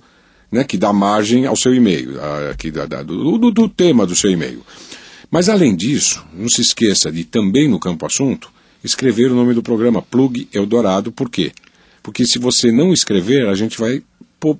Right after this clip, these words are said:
poder achar que o seu e-mail é um spam. Um desses e-mails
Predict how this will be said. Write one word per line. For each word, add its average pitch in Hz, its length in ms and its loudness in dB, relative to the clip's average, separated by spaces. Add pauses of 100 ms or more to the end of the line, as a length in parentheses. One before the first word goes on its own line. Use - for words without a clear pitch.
poder 160 360 2
achar 113 380 -2
que - 120 -6
o - 20 -4
seu 117 240 0
e-mail 151 320 2
é 156 60 2
um 175 100 2
spam. 131 380 -2 (1080)
Um 120 120 2
desses 110 320 2
e-mails 95 640 0